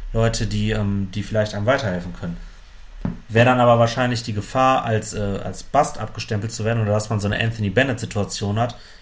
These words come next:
wenn man irgendeinen Spieler an, an einer völlig, ähm, irren Stelle irgendwie holt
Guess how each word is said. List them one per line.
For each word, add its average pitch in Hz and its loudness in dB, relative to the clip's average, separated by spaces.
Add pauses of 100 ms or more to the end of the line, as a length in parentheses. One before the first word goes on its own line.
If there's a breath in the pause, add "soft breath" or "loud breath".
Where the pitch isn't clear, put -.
(100)
wenn 110 -2
man 110 2
irgendeinen 117 0
Spieler 113 0
an, 104 -6
an 110 -6
einer 104 -2
völlig, 120 -4 (640 loud breath)
ähm, 101 -2
irren 127 0
Stelle 135 0
irgendwie 107 -2
holt 143 -2